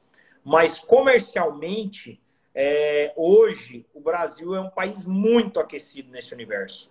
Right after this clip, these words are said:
É muito significativo o movimento que, que isso realmente significa perto de países como Alemanha,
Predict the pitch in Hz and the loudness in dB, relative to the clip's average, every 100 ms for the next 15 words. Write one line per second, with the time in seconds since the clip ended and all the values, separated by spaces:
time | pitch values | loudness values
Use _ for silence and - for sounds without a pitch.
0 | - 175 185 190 202 196 - 160 156 147 | -4 0 4 6 6 2 -8 -10 -8 -2
1 | 151 143 - 143 143 - _ _ _ _ | 0 0 -2 -4 -4 -6 _ _ _ _
2 | _ 147 160 170 165 170 151 156 160 _ | _ -2 4 4 4 0 2 0 -2 _
3 | _ _ _ _ - 160 151 151 147 147 | _ _ _ _ -8 -4 -2 -4 -4 0
4 | 143 139 127 127 143 143 - 156 156 151 | 0 -2 -6 -10 -10 -10 -4 0 2 2
5 | 147 131 120 110 107 - 151 165 156 233 | 2 2 2 0 -2 2 4 4 2 -2
6 | - 170 170 170 - 156 175 226 - - | -6 -10 -8 -8 -10 -18 -2 0 0 4
7 | 165 180 190 208 208 202 196 180 190 196 | 6 6 2 -8 -12 -2 0 0 -4 -10
8 | 190 - - 165 160 147 113 _ _ - | -12 -14 -6 -4 -6 -8 -14 _ _ -10
9 | 131 180 160 165 175 180 170 156 143 135 | -4 -4 -2 -2 0 0 -2 -6 -8 -12